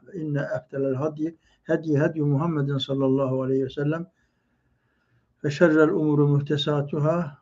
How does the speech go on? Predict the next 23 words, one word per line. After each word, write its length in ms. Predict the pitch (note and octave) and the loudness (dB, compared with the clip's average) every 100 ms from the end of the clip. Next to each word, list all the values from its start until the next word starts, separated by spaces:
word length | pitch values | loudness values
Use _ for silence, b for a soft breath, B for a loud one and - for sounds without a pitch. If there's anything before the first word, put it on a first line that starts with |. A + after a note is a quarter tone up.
| _ _ _ _ - | _ _ _ _ -20
وكل 580 | C#3+ - F3+ D3+ C3+ C3+ | -6 -2 0 2 2 2
محدث 460 | E3 C#3+ D3 - C#3+ | -2 -6 -8 -4 -2
بدعة، 580 | C3+ F3 - D#3+ D#3 | 0 0 2 2 2
وكل 400 | D3 C#3+ F3 C#3+ | 0 -2 0 0
بدعة 540 | C#3+ F3+ D3 - D#3 C#3 | 0 -2 -4 -4 -4 -4
وصاحبها 600 | - D3+ C3+ C3+ C3 C#3 | -2 -2 0 0 -2 -4
في 120 | C#3 | -2
النار. 260 | B2+ B2+ A2+ _ _ _ _ _ _ - | 0 -2 -2 _ _ _ _ _ _ -6
صدق 180 | E3 C#3 C3+ | -2 2 2
رسول 240 | B2+ - B2+ | 0 -2 -2
الله 260 | A#2+ C3+ | -2 -2
فيما 360 | C3 C3 A#2+ A2+ | -2 -4 -4 -6
قال 260 | A#2 C#3 B2 | -8 -8 -8
أو 60 | A2 | -12
كما 240 | B2 C3+ | -8 -8
قال. 300 | C#3+ B2+ - _ _ _ b b b b | -6 -10 -14 _ _ _ b b b b
Euzu 340 | - D3+ E3 D3+ | 4 6 8 8
billahi 360 | D3 C#3+ C#3 | 8 8 8
mineşşeytanirracim. 1300 | C3+ C3+ C3 C3 B2+ C3 C3 B2+ B2 A#2+ C3 D3+ D3 D3 _ _ - - | 8 4 4 2 4 4 4 4 2 2 2 2 0 -8 _ _ -20 -16
Bismillahirrahmanirrahim. 1600 | - D#3+ C#3 C#3 C3 C3 C3+ C3 A#2 C3 C3 B2+ B2 C3 C#3 - - _ _ _ _ _ | -4 2 6 6 6 4 2 0 0 0 0 0 0 2 2 0 -10 _ _ _ _ _
Ya 320 | C3+ D3+ D3+ D3+ | 4 8 8 8
eyyühellezine 840 | D3+ D3 D3 D3 D3 C#3 D3+ C#3+ | 4 4 4 4 4 2 2 0
amenu 760 | D3 D3+ D3 C#3+ D#3 E3 D#3 | 0 0 2 2 0 -2 -6